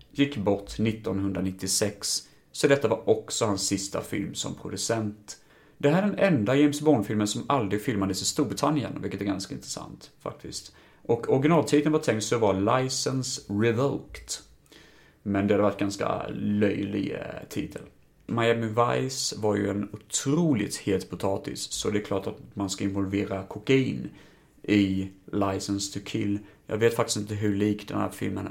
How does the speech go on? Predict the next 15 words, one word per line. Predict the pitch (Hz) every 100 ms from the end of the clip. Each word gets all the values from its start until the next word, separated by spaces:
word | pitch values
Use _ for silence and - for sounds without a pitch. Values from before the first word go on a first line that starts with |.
| -
är | 98 98
dess | 98 95 - -
bok, | 98 139 - - - - - - - -
eller | 98
dess | 95 101 -
böcker, | 101 127 - - -
det | -
vill | -
säga. | - - - - _
Det | 143
handlar | 175 165
om |
att | 156 -
Felix | - - 156 156 - -
Leiter, | 120 147 196 190 - 90 -